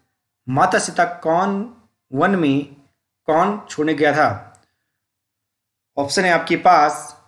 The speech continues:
भरत, शत्रुघ्न, लक्ष्मण, हनुमान। और इसका सही आंसर है ऑप्शन नंबर सी,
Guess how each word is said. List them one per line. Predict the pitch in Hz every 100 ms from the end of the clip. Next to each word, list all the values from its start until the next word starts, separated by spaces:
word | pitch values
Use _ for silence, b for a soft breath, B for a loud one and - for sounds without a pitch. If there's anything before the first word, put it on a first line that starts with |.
| -
भरत, | 127 156 180 - - - _ _ _ _ _ _ _
शत्रुघ्न, | 120 156 160 170 180 180 - _ _ _ _ 127
लक्ष्मण, | 139 - - 170 165 170 170 - - _ _ _ -
हनुमान। | 147 160 160 156 123 - - - - _ _ - - - - - _ _ - - - - - _ _ - - - - - - _ _ _ - - - - - _ _ _ - - - - - - _ _ _ _ _ _
और | 139
इसका | - 151
सही | - 175
आंसर | 170 156 147
है | 123
ऑप्शन | 131
नंबर | 135 120 113
सी, | - 170 139 139